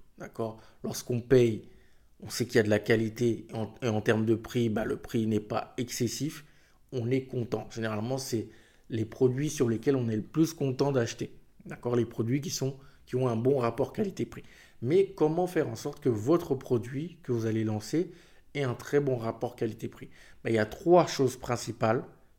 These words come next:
et restez jusqu'à la fin parce que la dernière, je pense que c'est l'une des plus importantes, qui vont faire en sorte que vous ayez un produit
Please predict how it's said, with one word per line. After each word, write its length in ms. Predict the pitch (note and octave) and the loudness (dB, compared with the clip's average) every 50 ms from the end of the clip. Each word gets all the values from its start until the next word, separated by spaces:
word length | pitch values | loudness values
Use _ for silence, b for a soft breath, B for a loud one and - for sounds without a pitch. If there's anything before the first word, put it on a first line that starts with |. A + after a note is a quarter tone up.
| _ _ _ | _ _ _
et 60 | A#2 | -2
restez 340 | G#2+ A2 A2+ A2 A2+ - B2 | 0 0 0 0 -2 -6 -4
jusqu'à 300 | A2+ A2+ A2 - - A#2+ | -4 -4 -6 -4 -4 -2
la 140 | A2+ A2 A2 | -2 -2 -2
fin 180 | - A#2+ A2+ | -4 -6 -6
parce 200 | G#2+ A3 G3+ - | -6 -8 -10 -6
que 100 | - - | -4 -4
la 100 | A#2 A2 | -2 -2
dernière, 460 | G#2+ A2 A2+ G#2+ G#2+ G#2+ A2 A2 G#2+ | -2 -2 -2 0 0 -2 -2 -4 -6
je 60 | G#2 - | -8 -10
pense 180 | - A2+ G#2 - | -14 -14 -12 -12
que 80 | - | -12
c'est 160 | A2 - A#2+ | -8 -4 -2
l'une 160 | A2+ A2+ A2 A2+ | -2 0 0 0
des 100 | A2+ A2 | -2 -2
plus 240 | A2+ - A#2+ A2+ | -2 -6 -6 -6
importantes, 560 | A#2 G#2 G#2 - A#2+ - - D3+ F3 G#3 - - b b b b b b b b b b b b b b b b b b b b _ _ | -6 -6 -6 -8 -12 -10 -8 -8 -8 -8 -10 -16 b b b b b b b b b b b b b b b b b b b b _ _
qui 140 | - D3 | -6 -4
vont 160 | C#3 C3+ C#3 C3 | 0 0 0 2
faire 200 | - E3 D#3+ D#3 | 4 2 2 2
en 60 | C#3 | 0
sorte 300 | C3 - D3+ D3+ - - | -2 -4 -6 -6 -4 -6
que 40 | D3 | -4
vous 200 | B2+ A#2+ A#2 A#2 | -2 0 0 0
ayez 240 | A#2 B2 C#3+ E3+ | 2 2 0 -2
un 140 | - - A#2+ | -2 -4 -10
produit 680 | G#2+ - - - C3 A2+ A2+ A2+ A#2+ C3 D3+ - - | -12 -12 -4 -2 -2 0 0 -2 -4 -4 -6 -8 -12